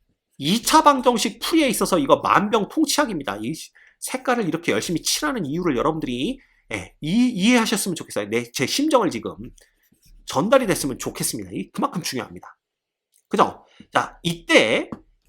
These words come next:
비제곱 마이너스 사 에이 씨는 영보다 크거나 같아야 되고요.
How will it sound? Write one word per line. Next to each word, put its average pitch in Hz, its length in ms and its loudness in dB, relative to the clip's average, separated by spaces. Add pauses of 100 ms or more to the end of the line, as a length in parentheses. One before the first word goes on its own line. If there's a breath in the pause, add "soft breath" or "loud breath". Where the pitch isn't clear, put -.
(140)
비제곱 196 880 0
마이너스 139 560 -2
사 113 320 -2
에이 147 160 0
씨는 123 480 -6
영보다 139 540 0
크거나 277 300 2
같아야 - 400 -2
되고요. 123 500 -4